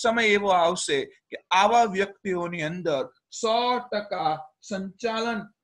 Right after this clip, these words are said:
ક્ષમતાનો વિકાસ થશે. એની અંદર નેતૃત્વ કરવાની ક્ષમતા આવશે, એની અંદર કાર્ય કરવા માટેનું, આયોજન કરવા માટેની બાબતોનું એની જાણકારી મળશે.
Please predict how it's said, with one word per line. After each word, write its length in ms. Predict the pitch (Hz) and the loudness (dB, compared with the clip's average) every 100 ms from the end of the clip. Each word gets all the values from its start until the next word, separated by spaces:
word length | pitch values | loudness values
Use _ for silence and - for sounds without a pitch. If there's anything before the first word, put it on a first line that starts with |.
| _ - | _ -12
ક્ષમતાનો 720 | - 180 180 208 196 190 147 | -6 -6 -4 0 2 0 -4
વિકાસ 500 | 139 139 175 151 - - | -6 -4 -2 -2 -6 -14
થશે. 260 | 120 113 104 _ _ _ _ _ _ _ _ _ _ _ _ _ | -14 -14 -18 _ _ _ _ _ _ _ _ _ _ _ _ _
એની 180 | 262 311 | 2 4
અંદર 220 | 302 311 | 6 6
નેતૃત્વ 640 | 247 262 277 - 311 311 294 | 6 2 2 -4 -4 0 -2
કરવાની 440 | 294 254 277 277 | 2 2 4 2
ક્ષમતા 520 | - - 247 233 233 | -4 0 0 0 4
આવશે, 300 | 220 202 196 | 6 6 4
એની 140 | 208 240 | 0 0
અંદર 180 | 240 233 | 0 0
કાર્ય 380 | - 220 240 | 4 4 4
કરવા 320 | 226 220 220 208 | 0 0 2 2
માટેનું, 460 | 214 208 214 196 175 | 2 0 -2 -2 -2
આયોજન 380 | 208 214 214 208 | -2 -2 -6 -8
કરવા 260 | 208 208 | -4 -2
માટેની 380 | 202 196 202 202 | -2 -6 -6 -6
બાબતોનું 720 | 165 165 190 202 208 202 196 | -2 0 0 -4 -6 -6 -8
એની 200 | 196 196 | -10 -10
જાણકારી 540 | 151 160 196 202 185 175 | -10 -8 -8 -6 -6 -6
મળશે. 360 | 160 165 151 | -6 -8 -10